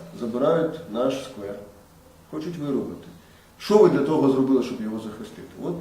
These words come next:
звернення є до вас, і тут триста підписів. Поможіть нам. Ви можете хоча б тридцять-сорок чоловік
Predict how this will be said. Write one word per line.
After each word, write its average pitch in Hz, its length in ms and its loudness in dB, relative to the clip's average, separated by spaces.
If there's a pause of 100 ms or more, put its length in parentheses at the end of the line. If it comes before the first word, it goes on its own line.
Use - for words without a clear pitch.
(420)
звернення 113 580 2
є 104 140 -4
до 104 80 -4
вас, 98 220 -4
і - 180 -16
тут 151 100 -8 (680)
триста 127 320 -8
підписів. - 560 -16 (200)
Поможіть 117 360 -6
нам. - 200 -14 (580)
Ви 117 60 -4
можете 202 360 4
хоча 143 240 2
б 127 180 2 (160)
тридцять-сорок 117 920 -4
чоловік 110 280 -4